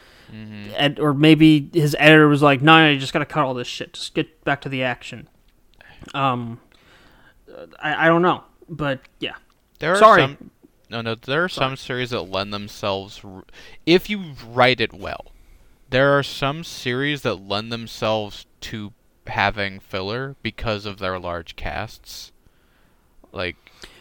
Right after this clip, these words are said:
Speaker 2: Yeah.
Speaker 1: Hero Aka has some pretty good filler, actually.
Speaker 2: Yeah, I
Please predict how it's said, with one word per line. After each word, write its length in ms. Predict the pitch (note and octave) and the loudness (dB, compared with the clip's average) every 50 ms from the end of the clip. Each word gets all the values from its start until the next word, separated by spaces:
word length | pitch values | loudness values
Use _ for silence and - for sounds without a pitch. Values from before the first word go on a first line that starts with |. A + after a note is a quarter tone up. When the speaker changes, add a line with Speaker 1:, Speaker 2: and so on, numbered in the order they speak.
| _ _ - | _ _ 2
Speaker 2:
Yeah. 140 | E3 C#3+ | 2 4
Speaker 1:
Hero 220 | B2+ D#3+ F#3 G3+ F3 | 4 4 4 4 6
Aka 380 | B2 A#2 A#2 B2+ - - G#2 G2 | 6 6 6 4 4 0 0 0
has 180 | A2 G2 F#2+ | 0 0 -2
some 160 | - - F#2+ - | -4 -8 -12 -10
pretty 200 | - A2 G2 F#2 | -8 -8 -8 -8
good 220 | - - D2+ D2+ - | -10 -10 -14 -14 -14
filler, 360 | - - - - - - - | -14 -16 -14 -14 -14 -14 -14
actually. 500 | - - - - - - - - - - C3+ - - _ _ _ _ _ _ _ _ _ _ _ _ _ _ _ _ _ _ _ _ _ _ _ _ _ _ _ _ _ _ _ _ _ _ _ _ _ _ _ _ _ _ | -14 -14 -16 -16 -20 -20 -18 -18 -20 -20 -20 -20 -20 _ _ _ _ _ _ _ _ _ _ _ _ _ _ _ _ _ _ _ _ _ _ _ _ _ _ _ _ _ _ _ _ _ _ _ _ _ _ _ _ _ _
Speaker 2:
Yeah, 720 | - G#3+ G#3 E3+ E3+ A3 B3+ C4+ A#3+ D#3 B2 A#2+ A#2 - - _ - | -8 -6 0 4 4 6 8 8 6 6 6 4 0 -2 -4 _ 4
I 320 | F3 F3 G3+ A#3 C#4+ E4+ | 4 6 6 6 4 2